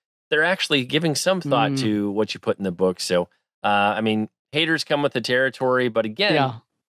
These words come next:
Speaker 1: you know, as a longtime P R guy, hey, conversation is conversation, and good, bad, and in between. Uh, it does bring attention to a message. You know, I, I don't, I don't ever want a hundred percent positive reviews, 'cause then it looks kind of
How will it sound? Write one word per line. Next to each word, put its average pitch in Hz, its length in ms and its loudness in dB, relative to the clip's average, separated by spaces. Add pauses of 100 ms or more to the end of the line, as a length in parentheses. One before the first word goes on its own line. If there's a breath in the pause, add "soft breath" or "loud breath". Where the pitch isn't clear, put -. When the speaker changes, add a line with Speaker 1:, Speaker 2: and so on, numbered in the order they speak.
(140)
Speaker 1:
you 135 120 -2
know, 135 200 0
as 120 180 -2
a 117 460 0
longtime 135 480 -2
P 127 160 -2
R 131 180 2
guy, 98 460 0
hey, 170 160 0
conversation 131 680 -2
is 101 120 -4
conversation, 107 760 0
and 90 180 -2
good, 131 200 0
bad, 123 240 2
and 113 80 0
in 107 80 0
between. 107 480 -2 (340)
Uh, 104 200 4
it 95 80 -6
does 131 180 0
bring 123 200 0
attention 107 520 -2
to 101 420 0
a 101 80 -2
message. 101 540 0
You 98 60 -6
know, 98 140 -2
I, 101 260 0 (360)
I - 80 0
don't, 151 240 -2 (140)
I 147 100 0
don't 160 140 0
ever 156 160 0
want 143 180 0
a 113 60 2
hundred 131 280 -2
percent 131 360 -4
positive 135 480 -2
reviews, 156 340 0
'cause 120 140 -4
then 151 140 4
it 123 100 0
looks 117 260 0
kind 120 240 2
of 104 220 2